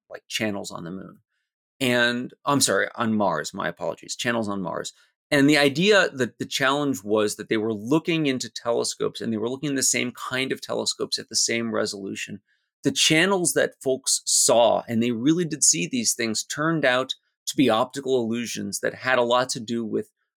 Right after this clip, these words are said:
the exact magnification of those telescopes. And folks later figured out where the, where the errors were. But when everyone is using the same tool, um, folks can become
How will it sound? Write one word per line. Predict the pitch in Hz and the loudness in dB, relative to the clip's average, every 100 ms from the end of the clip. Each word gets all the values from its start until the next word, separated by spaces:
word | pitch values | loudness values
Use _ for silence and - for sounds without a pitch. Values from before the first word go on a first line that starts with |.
| _ | _
the | 131 107 | -2 -2
exact | - - 110 113 - | -2 2 2 2 -4
magnification | 110 107 110 110 107 104 107 110 | -4 -2 -4 -10 -8 -6 -6 -6
of | 104 | -8
those | 107 101 | -6 -8
telescopes. | - 107 110 - - - - - - | -6 -8 -6 -8 -8 -12 -10 -12 -10
And | - 113 110 | -4 -2 -4
folks | - 165 170 - | 0 0 0 -2
later | 127 120 131 113 | 0 2 2 0
figured | - 131 113 107 | -2 -4 -2 0
out | 101 110 - - _ | 2 2 -2 -10 _
where | 117 113 113 113 | -4 0 2 2
the, | 104 104 - | 0 -2 -4
where | 127 | -2
the | 113 110 - | -2 -2 -2
errors | 110 117 107 98 | 0 2 0 -4
were. | 101 107 90 - _ _ _ - | -4 -4 -4 -8 _ _ _ 2
But | 135 | 4
when | 135 | 6
everyone | 139 170 202 175 165 | 4 4 2 2 2
is | 151 120 | 2 2
using | 139 135 135 | 2 2 -2
the | 123 | 0
same | - 120 120 | 2 2 -2
tool, | 110 - 143 110 98 - _ _ _ _ _ | -6 -2 2 2 0 -6 _ _ _ _ _
um, | 117 107 107 - _ _ _ _ | 0 0 -2 -10 _ _ _ _
folks | - 147 151 156 - | -4 2 2 2 -4
can | - 139 113 | -2 -2 -2
become | 120 - 123 120 120 | -4 -8 -6 -4 -6